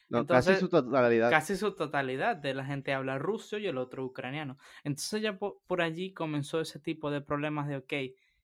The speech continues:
Speaker 2: eh, ¿de dónde tenemos que ser? Aparte de que muchos gobiernos,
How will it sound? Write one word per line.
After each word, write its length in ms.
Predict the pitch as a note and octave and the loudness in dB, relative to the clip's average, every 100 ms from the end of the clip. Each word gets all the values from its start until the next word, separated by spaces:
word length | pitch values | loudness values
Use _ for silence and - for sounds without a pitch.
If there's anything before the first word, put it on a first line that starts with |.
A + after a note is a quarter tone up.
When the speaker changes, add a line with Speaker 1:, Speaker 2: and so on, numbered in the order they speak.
| _ | _
Speaker 2:
eh, 520 | - B2+ A#2+ A#2+ A#2+ A#2+ | -8 -4 -4 -6 -8 -8
¿de 160 | B2+ B2+ | -2 0
dónde 320 | C3 C3+ C#3+ | 2 0 -2
tenemos 320 | D3 C#3 C#3 | -2 -2 -2
que 100 | E3 | -4
ser? 160 | D3+ - | -4 -2
Aparte 540 | D3 - E3+ F3 D#3+ | 0 2 2 2 0
de 160 | D3 C#3 | 0 -2
que 160 | C#3 | -4
muchos 460 | B2+ C#3 E3+ E3+ E3+ | -4 -2 -4 -4 -6
gobiernos, 680 | D#3+ D3+ E3+ E3+ D#3+ D#3 | -4 0 0 0 -2 -6